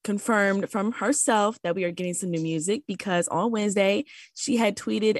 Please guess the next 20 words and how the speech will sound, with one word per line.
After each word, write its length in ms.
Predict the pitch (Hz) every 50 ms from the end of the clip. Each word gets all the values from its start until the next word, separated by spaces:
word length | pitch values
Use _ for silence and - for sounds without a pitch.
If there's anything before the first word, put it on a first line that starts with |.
| -
a 340 | - 190 185 185 185 180 185
teaser 440 | - - - - 294 330 339 262 233
trailer 420 | 233 - 240 196 185 180 175 180 180
announcing 500 | 147 147 180 180 180 196 233 - - 220
a 60 | 202
new 160 | 190 180 180
song. 480 | - - 185 170 165 165 165 170 180 - _
The 140 | - 202 214
teaser 420 | 208 - - 294 285 285 294 254 -
opens 380 | - 226 214 - 214 208 202
with 120 | 190 185 180
her 260 | - - 220 196 202
humming 500 | 202 196 240 220 220 220 208 196 190 190
in 200 | - - 185 190
the 60 | 185
background 680 | - 185 170 165 165 - - 165 160 160 160 160 160 160
as, 160 | 107 170 170
like, 160 | 175 165 160
the 80 | - 160
letter 340 | 170 175 170 170 165 156